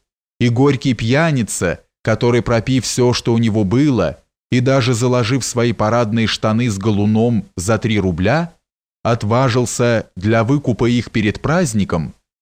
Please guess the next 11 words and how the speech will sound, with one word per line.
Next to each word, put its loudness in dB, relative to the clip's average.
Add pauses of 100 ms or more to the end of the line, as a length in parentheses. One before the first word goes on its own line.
на 2
упомянутое 2
покушение. -2 (1160)
По 0
высочайшей 2
воле 0
он 2
был 2
предан 0
военному 0
суду, -2